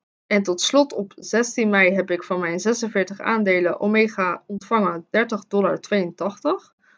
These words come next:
Omgerekend naar euro's en de dividendbelasting eraf getrokken blijft er over vierentwintig euro zeven.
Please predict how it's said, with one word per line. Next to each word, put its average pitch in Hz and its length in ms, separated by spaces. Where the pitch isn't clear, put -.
Omgerekend 226 520
naar 175 160
euro's 196 540
en 208 100
de 202 80
dividendbelasting 202 880
eraf 202 240
getrokken 254 600
blijft 196 240
er - 80
over 233 300
vierentwintig 233 540
euro 165 260
zeven. 214 600